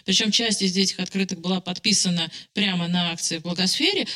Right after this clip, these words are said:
а часть ребятишки принесли с собой. Они их сделали специально для бабушек и дедушек на уроках.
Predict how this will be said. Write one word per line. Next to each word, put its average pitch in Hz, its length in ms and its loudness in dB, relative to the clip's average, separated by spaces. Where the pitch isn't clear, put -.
а 190 120 0
часть 311 280 2
ребятишки 240 420 2
принесли 233 400 2
с - 40 4
собой. 214 360 2
Они 190 180 6
их 185 60 4
сделали 247 360 2
специально 240 520 2
для 190 120 4
бабушек 190 400 2
и 185 40 -4
дедушек 233 440 2
на 190 180 6
уроках. 190 640 0